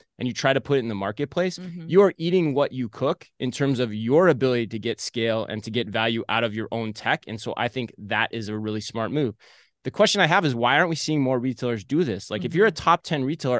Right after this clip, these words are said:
Speaker 1: I don't know why you're not taking this approach. We've talked to Target. We've asked them. They said it's not even on their roadmap when I've
Speaker 2: Right.
Speaker 1: had those discussions with them. And that baffles my mind.
Speaker 2: Right.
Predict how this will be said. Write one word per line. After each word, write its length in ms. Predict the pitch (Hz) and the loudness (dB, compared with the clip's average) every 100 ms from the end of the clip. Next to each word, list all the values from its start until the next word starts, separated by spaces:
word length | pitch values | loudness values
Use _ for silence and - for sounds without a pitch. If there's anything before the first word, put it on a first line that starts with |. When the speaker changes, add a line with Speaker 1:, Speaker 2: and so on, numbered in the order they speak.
| - | 0
Speaker 1:
I 60 | |
don't 260 | 117 139 156 | 0 0 0
know 120 | 147 | 0
why 200 | 131 117 127 | 2 2 2
you're 120 | 127 | 0
not 180 | 113 - | -2 -4
taking 280 | 127 113 | -4 -2
this 160 | 113 113 | -4 -4
approach. 300 | 107 147 - - _ - | 0 0 0 -6 _ -4
We've 160 | 131 | -4
talked 260 | - 123 135 | 2 2 2
to 80 | 151 | 0
Target. 320 | 127 127 131 | 2 2 2
We've 140 | 113 | 0
asked 260 | 92 113 - | 0 0 0
them. 120 | 131 | -2
They 60 | 117 | -2
said 200 | 127 117 | -4 -4
it's 100 | 123 | -2
not 120 | 123 | -2
even 120 | 113 | 0
on 140 | 113 | -2
their 120 | 107 95 | -2 -2
roadmap 580 | 101 101 123 135 165 - | -2 0 2 2 0 -2
when 120 | 123 | -2
I've 160 | 120 113 | 0 0
Speaker 2:
Right. 20 | |
Speaker 1:
had 180 | 117 117 | 0 2
those 160 | 131 123 | 0 -2
discussions 500 | 139 139 147 147 147 | -2 -2 -2 -4 -4
with 100 | 143 | -2
them. 240 | 156 175 _ _ - | 0 -2 _ _ -2
And 140 | 143 | 2
that 220 | 160 123 | 2 2
baffles 440 | 135 127 131 135 117 | 4 4 2 -2 -2
my 180 | 117 | -2
mind. 400 | 107 98 113 147 | -2 0 0 -2
Speaker 2:
Right. 180 | 175 - | -4 -12